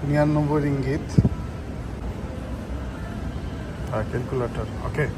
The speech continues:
যদি একত্রিশশো নিরানব্বই রিঙ্গিত, একত্রিশশো নিরানব্বই পূরণ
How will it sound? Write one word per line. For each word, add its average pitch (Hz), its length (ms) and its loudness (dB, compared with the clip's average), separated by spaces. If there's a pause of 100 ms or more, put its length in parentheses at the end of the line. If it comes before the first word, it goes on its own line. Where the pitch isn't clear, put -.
(500)
যদি 156 640 2
একত্রিশশো 139 420 2
নিরানব্বই 139 360 2
রিঙ্গিত, 135 280 0
একত্রিশশো 143 880 0
নিরানব্বই 139 580 2 (100)
পূরণ 139 420 4